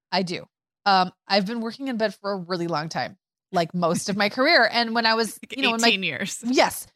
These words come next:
Speaker 1: When my kids were little, I would work in bed. They'd crawl all over me. They'd nap next to me. It really worked. And there are certain things, there's certain kinds of work I'm always gonna wanna do in bed. And like you,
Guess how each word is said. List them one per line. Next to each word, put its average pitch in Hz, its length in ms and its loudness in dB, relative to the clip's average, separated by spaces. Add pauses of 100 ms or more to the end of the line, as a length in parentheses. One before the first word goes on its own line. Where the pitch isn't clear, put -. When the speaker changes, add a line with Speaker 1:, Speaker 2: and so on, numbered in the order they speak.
(160)
Speaker 1:
When 269 140 2
my 269 80 6
kids 254 260 -4
were 277 100 -2
little, 359 280 4
I 247 100 6
would 226 100 -4
work 226 180 -2
in 220 100 -2
bed. 240 120 4
They'd 247 140 2 (100)
crawl 185 200 4
all 196 140 2
over 302 180 2
me. 277 100 -4
They'd 185 200 -6 (100)
nap 214 360 0
next 277 220 -6
to 277 60 -14
me. 269 160 -2
It 220 180 -4
really 254 180 0
worked. 214 320 0
And 214 100 -2
there 226 100 2
are - 20 0
certain 254 320 -2
things, 220 340 0 (300)
there's 240 120 0
certain 320 220 0
kinds 240 380 2
of 202 100 2
work 190 200 4
I'm 190 120 -2
always 185 280 4
gonna 185 160 -2
wanna 170 180 2
do 170 140 0
in 165 100 2
bed. 160 240 4
And 185 220 -2
like 196 220 0
you, 214 420 4